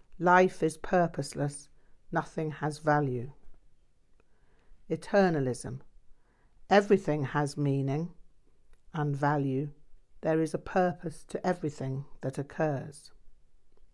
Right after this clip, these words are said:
This is obviously an extremely simple overview couched in everyday language, but it gives you some idea.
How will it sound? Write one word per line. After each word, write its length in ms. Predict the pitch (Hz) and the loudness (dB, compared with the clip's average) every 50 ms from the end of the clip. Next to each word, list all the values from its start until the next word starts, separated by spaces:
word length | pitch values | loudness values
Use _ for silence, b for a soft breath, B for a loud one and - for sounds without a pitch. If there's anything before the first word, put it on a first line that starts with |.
| - - - - b b b b b b b b b b b b b b b b - - | -20 -20 -20 -20 b b b b b b b b b b b b b b b b -6 -6
This 140 | 214 202 | -2 0
is 140 | 247 220 277 | 2 8 10
obviously 520 | 269 269 269 269 214 - - - 170 170 170 | 10 10 10 8 2 0 2 4 4 4 6
an 120 | 170 170 | 4 2
extremely 760 | 180 180 - - - - - 185 180 175 175 170 170 170 160 | 0 -2 -4 -8 -4 2 4 6 6 6 4 2 2 0 0
simple 520 | 165 - 196 175 170 156 143 - 156 135 | 0 0 0 2 2 0 0 0 0 2
overview 720 | - 175 175 170 165 156 147 143 143 143 139 139 139 139 139 | 4 4 4 4 2 0 -2 -2 0 0 2 2 0 -2 -4
couched 480 | - - 156 156 156 - - - - - | -2 -2 0 0 0 -2 -6 -8 -6 -4
in 100 | 165 160 | -2 0
everyday 480 | 151 143 - 151 143 147 143 143 143 | 0 0 0 -2 0 0 0 0 2
language, 640 | 143 151 160 165 156 147 143 135 131 131 - - - - - | 2 2 2 0 0 -2 -2 -2 -4 -4 -8 -14 -18 -16 -14
but 160 | - - - | -6 -4 -4
it 100 | 190 - | -2 0
gives 280 | - 185 170 - - | 0 0 0 -2 -2
you 100 | 185 185 | -4 -4
some 260 | 180 - - 151 151 151 | -2 -2 -2 -2 0 0
idea. 540 | 147 147 147 147 165 160 147 139 135 139 | 0 0 0 2 4 4 4 4 2 -2